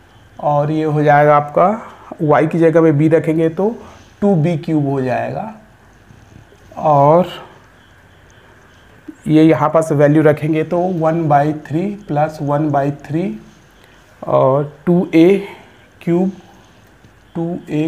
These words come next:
क्यूब और यहाँ से आ जाएगा टू बी, टू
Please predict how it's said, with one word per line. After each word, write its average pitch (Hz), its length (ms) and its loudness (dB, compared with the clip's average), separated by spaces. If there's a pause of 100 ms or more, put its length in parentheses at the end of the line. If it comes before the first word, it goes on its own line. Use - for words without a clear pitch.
(140)
क्यूब - 840 -8
और 139 360 2
यहाँ 139 280 -2
से 160 140 -4
आ 135 120 2
जाएगा 135 360 0 (160)
टू 165 120 0
बी, 98 220 -4 (2250)
टू 135 80 -2